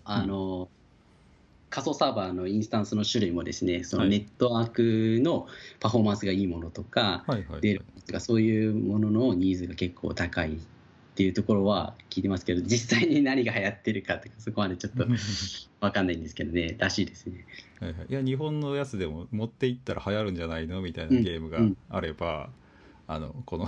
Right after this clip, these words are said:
Speaker 1: <laughs> コネクト使って、
Speaker 2: そうですね。
Speaker 1: 中国展開とかも
Speaker 2: はい。
Speaker 1: できるのかなと。
Speaker 2: きっと、まだあんまりないですけどね、そのうち出てきたら、もしかしたら面白いかもしれないですね。その、
Speaker 1: うん。
Speaker 2: 逆にその中国からこっ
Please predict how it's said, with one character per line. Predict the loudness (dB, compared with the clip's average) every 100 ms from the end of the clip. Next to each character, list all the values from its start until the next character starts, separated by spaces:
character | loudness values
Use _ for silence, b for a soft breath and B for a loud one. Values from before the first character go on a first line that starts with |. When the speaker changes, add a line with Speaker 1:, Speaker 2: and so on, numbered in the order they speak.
| -6
Speaker 1:
<laughs> | -12 -6
コ | -4
ネ | -4
ク | -4
ト | -8
使 | -4 -6
っ | -6
て、 | -8 -8 -8 -12 -20 _ _ 0
Speaker 2:
そ | 4 4
う |
で | 4
す | 0
ね。 |
Speaker 1:
中 |
国 | 0 0
展 |
開 | -2 -8 -8
と | -12
か | -10
も | -6
Speaker 2:
は | -2 -2
い。 | -4 -12 _ _ -20 -20 -20 -20 -18 -6
Speaker 1:
で | -4
き | -2 -2
る |
の | -4
か | -4 -4
な | -6
と。 | -10 -6
Speaker 2:
き | -6
っ | -4
と、 | -2 0 0 -2 0
ま | 2 4
だ | 4 2
あ | 2
ん |
ま | 0
り | 0 0
な | 2
い | 0
で | -2
す | -8
け | -8
ど | -4
ね、 | -2 0
そ | 0 -2
の | 0
う |
ち | 0 0 0 -4 -12 -4
出 | -2
て | -2
き | -2
た | -2
ら、 | 0
も | -2 -6 -4 -2
し | -2
か | -2
し |
た | -4
ら |
面 | -2
白 | -2 -4
い |
か | -4
も | -6
し | -4
れ |
な | -4
い |
で | -6
す | -10
ね。 | -10 -2
そ | 2
の、 | 4
Speaker 1:
う | 4
ん。 |
Speaker 2:
逆 | 2 2
に | 2
そ | 2
の |
中 | 2 2 2
国 | 0
か | -2 0 0
ら | 0
こ | -2
っ | -4